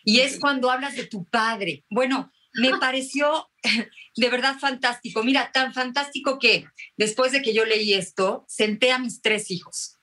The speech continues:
Speaker 1: y les
Speaker 2: Sí.
Speaker 1: dije, "Quiero que le-, bueno, que escuchen esto que les voy a leer porque, porque es indispensable, eh, a-, hacer todos un esfuerzo por ser optimistas". Me, me encanta cómo hablas de tu padre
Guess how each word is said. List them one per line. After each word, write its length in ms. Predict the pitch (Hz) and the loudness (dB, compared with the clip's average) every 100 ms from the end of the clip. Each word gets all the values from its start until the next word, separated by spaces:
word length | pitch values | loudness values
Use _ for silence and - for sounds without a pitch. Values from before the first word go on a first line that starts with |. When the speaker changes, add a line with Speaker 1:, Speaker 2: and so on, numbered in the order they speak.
| - - - | -20 -14 0
Speaker 1:
y 120 | 214 | 2
les 160 | 226 226 | 4 2
Speaker 2:
Sí. 60 | |
Speaker 1:
dije, 360 | 262 277 262 - _ - | 2 2 2 -6 _ -4
"Quiero 580 | 226 247 277 294 370 - _ _ _ | 4 4 6 2 0 -6 _ _ _
que 200 | - 196 | -2 0
le-, 480 | 190 196 220 233 - | 2 2 2 2 0
bueno, 260 | 226 214 196 | -2 -2 -2
que 80 | 180 | -4
escuchen 500 | - - 277 269 226 | -2 0 0 0 -2
esto 200 | 220 196 | -2 -2
que 120 | 190 | 0
les 120 | 180 | 2
voy 120 | 190 196 | 2 2
a 20 | |
leer 320 | 196 214 214 | 0 -2 -2
porque, 440 | 233 220 220 208 - - - - - - | -2 -2 0 0 -2 -10 -10 -12 -10 -4
porque 320 | 226 214 262 | -2 2 2
es 140 | 269 | 4
indispensable, 1040 | 277 233 - 208 190 - 220 214 233 240 - | 2 2 0 0 0 0 0 0 2 0 0
eh, 240 | 190 170 - - - - - | 0 -2 -4 -18 -16 -14 -8
a-, 380 | - - - 170 | -8 -6 -4 -2
hacer 300 | - 240 - | 0 0 2
todos 340 | 262 302 294 | 0 0 0
un 80 | 247 | 0
esfuerzo 540 | 233 - 196 190 226 | 0 -2 -2 -2 -4
por 160 | 214 180 | -2 -2
ser 280 | - 214 - | 0 0 0
optimistas". 1120 | 214 214 - 196 190 190 175 - - - - - | -2 -4 -2 -2 0 0 -2 -4 -8 -8 -8 0
Me, 300 | 175 196 - | 2 2 2
me 120 | 190 | 0
encanta 580 | 202 185 233 226 226 220 | 0 0 0 0 -2 -4
cómo 320 | 208 196 190 | -2 0 2
hablas 340 | 180 180 180 165 | 2 0 -2 -4
de 80 | |
tu 180 | - 175 | -4 -2
padre 440 | 180 170 185 196 | 0 0 0 -2